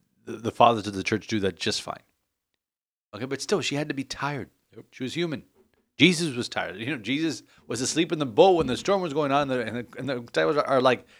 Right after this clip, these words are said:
Speaker 1: "Hey, Lord, uh, you mind waking up and stop the storm?"
Speaker 2: <laughs>
Speaker 1: More or less, I'm paraphrasing. But what must have been going through his mind? See, you're a father. You held Lexi,
Speaker 2: Mm-hmm.
Speaker 1: you held M J in your,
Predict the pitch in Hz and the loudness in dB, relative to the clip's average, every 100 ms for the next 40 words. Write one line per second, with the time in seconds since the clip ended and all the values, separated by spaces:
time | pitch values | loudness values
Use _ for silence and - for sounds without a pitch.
0 | _ 202 202 147 233 226 123 120 131 147 | _ 8 10 12 12 12 8 2 2 6
1 | 233 247 254 247 202 226 196 160 180 202 | 6 8 6 6 8 8 6 8 8 8
2 | 208 - 233 240 185 - - - - - | 4 8 12 12 8 -2 -4 -2 -6 -6
3 | - _ _ 107 95 73 - - 85 69 | -14 _ _ 2 2 0 -4 -4 -4 -6
4 | - - _ _ _ _ _ _ - 117 | -12 -20 _ _ _ _ _ _ -2 -2
5 | - _ _ _ _ _ _ _ _ - | -2 _ _ _ _ _ _ _ _ -20
6 | 127 165 - 147 123 110 135 123 - 104 | -12 -10 -8 -10 -6 -4 -4 -4 -4 -4
7 | - 104 101 73 - _ _ _ - 135 | -4 -8 -8 -12 -20 _ _ _ 0 4
8 | 139 170 127 131 101 - _ _ _ _ | 6 4 4 2 2 -6 _ _ _ _
9 | _ _ _ _ _ _ _ - 120 107 | _ _ _ _ _ _ _ 0 2 4
10 | 120 120 104 101 104 - - 95 101 _ | 4 4 0 -4 -4 -4 -8 -8 -10 _
11 | - 92 87 80 98 110 104 107 95 - | -16 -14 -14 -16 -2 0 2 -2 -4 -18
12 | _ _ 107 95 87 82 82 82 | _ _ -6 -6 -8 -8 -8 -12